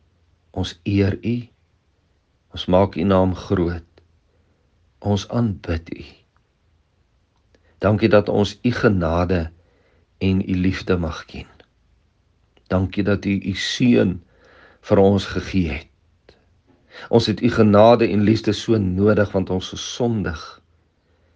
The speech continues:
Ons gebed is, "Vergeef ons al ons sondes." Alleen deur U seun wat vir ons gebore is, vir ons gekruisig is en vir ons opgestaan het.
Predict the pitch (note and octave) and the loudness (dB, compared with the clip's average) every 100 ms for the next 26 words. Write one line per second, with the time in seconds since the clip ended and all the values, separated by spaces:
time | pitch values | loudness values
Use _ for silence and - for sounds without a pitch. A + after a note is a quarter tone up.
0 | _ _ _ _ _ _ _ _ - - | _ _ _ _ _ _ _ _ -16 -12
1 | - D2+ G#2 G2+ G2+ F#2+ - - F2+ - | -12 0 2 4 2 0 -2 -8 -10 -12
2 | - C#3+ C3+ - G#2 - G2+ G2+ - - | -2 0 0 -2 -8 -2 0 -2 -4 -4
3 | F#2+ F2+ F2 - - _ _ _ _ _ | -4 -4 -10 -14 -20 _ _ _ _ _
4 | _ _ _ _ _ - G2+ G2+ A#2+ B2 | _ _ _ _ _ -2 4 8 8 8
5 | A2+ G#2+ A2 - A#2 - - A2+ A2 G2 | 6 6 6 4 -4 -6 -4 0 2 2
6 | F2+ - _ _ _ _ F#2 - G#2+ A#2 | -2 -8 _ _ _ _ -8 -4 0 0
7 | - G#2+ F#2 G#2 B2 B2+ B2+ C3 C3 - | -2 -6 -2 4 6 4 2 -2 -4 -10
8 | - _ _ _ _ _ _ _ _ - | -20 _ _ _ _ _ _ _ _ -8
9 | - A2+ B2 - C3 _ G2 G2 F#2 - | 0 0 0 -8 -14 _ -2 -2 -2 -6
10 | D2 E2+ - - _ _ _ _ _ - | -8 -8 -8 -16 _ _ _ _ _ -6
11 | G2+ G2 F#2 - E2 - - - - C#2+ | -4 -2 -2 -4 -8 -8 -14 -12 -12 -10
12 | - - - | -10 -12 -20